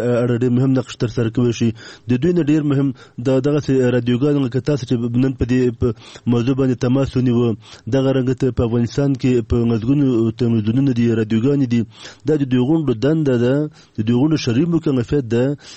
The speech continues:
چې د، ا، د خیر په کار کې هڅه وکړي، ا، د خلکو اذهان تنویر کړي، په ښو بدو باندې پوه کړي. او دا، دا ته نه، د ف-، فرد وظیفه نه ده. د مسجد عالم په دې کې مکلف ده، د کورنۍ مشر په دې کې،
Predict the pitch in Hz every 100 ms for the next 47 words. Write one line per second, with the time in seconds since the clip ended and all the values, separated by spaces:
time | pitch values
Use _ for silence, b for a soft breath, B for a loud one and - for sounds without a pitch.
0 | B - - 156 156 123 120 - 127 123
1 | 110 120 - b 117 120 - 151 160 156
2 | 123 131 117 - 156 151 139 131 123 143
3 | 156 135 117 127 131 147 143 B B -
4 | 123 123 120 120 151 135 127 110 123 143
5 | 123 117 120 156 156 135 131 135 B B
6 | B 117 110 147 131 139 135 135 127 117
7 | - 156 156 147 135 139 131 B B -
8 | 123 127 127 127 151 160 156 139 147 147
9 | 147 151 135 127 123 139 131 160 147 131
10 | 117 151 151 123 113 - B B 110 131
11 | 135 135 120 165 143 131 135 147 160 135
12 | 143 151 143 120 127 147 139 135 143 139
13 | 120 113 127 120 139 143 135 120 117 139
14 | 131